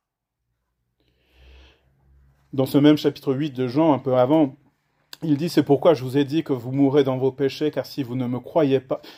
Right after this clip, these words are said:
car si vous ne croyez pas ce que je suis. » Et, et dans le grec, hein, le, euh, ce, le pronom ce n'apparaît pas.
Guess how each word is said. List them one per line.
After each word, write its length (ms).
car 140
si 140
vous 120
ne 80
croyez 380
pas 160
ce 220
que 160
je 100
suis. » 380
Et, 220
et 60
dans 180
le 140
grec, 340
hein, 80
le, 300
euh, 160
ce, 100
le 220
pronom 260
ce 220
n'apparaît 460
pas. 260